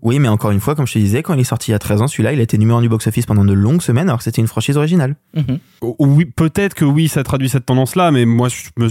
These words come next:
Speaker 3: pense surtout que les gens qui aiment Avatar se disent, « Putain, j'ai pas pu le voir en salle depuis treize ans. » C'est ça aussi, parce que il y a des films qui sont régulièrement, euh, redistribués au cinéma, euh, même dans des séances événementielles et tout.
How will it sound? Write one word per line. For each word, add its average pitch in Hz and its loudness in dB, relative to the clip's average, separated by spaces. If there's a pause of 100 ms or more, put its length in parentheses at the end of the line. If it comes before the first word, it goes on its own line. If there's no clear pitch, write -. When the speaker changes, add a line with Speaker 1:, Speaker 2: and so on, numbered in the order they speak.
(260)
Speaker 3:
pense 120 -2
surtout 123 -2
que 131 -2
les 107 0
gens 110 0
qui 110 -2 (160)
aiment 123 0
Avatar 113 -2
se 123 -4
disent, « 131 0
Putain, 143 -2
j'ai 110 -2
pas 113 -2
pu - -4
le 110 2
voir 107 2
en 104 0
salle 127 -2
depuis 110 -2
treize 135 0
ans. » 156 -2 (520)
C'est 120 -2
ça 196 0
aussi, 156 2
parce 127 -2
que 135 2 (240)
il 151 0
y - 2
a - 2
des 190 2
films 202 0
qui 156 -2
sont 165 0
régulièrement, 160 2
euh, 131 4
redistribués 131 0
au 135 2
cinéma, 131 2
euh, 131 4
même 123 2
dans 127 0
des 120 0
séances 123 -2
événementielles 110 0
et 120 0
tout. 226 2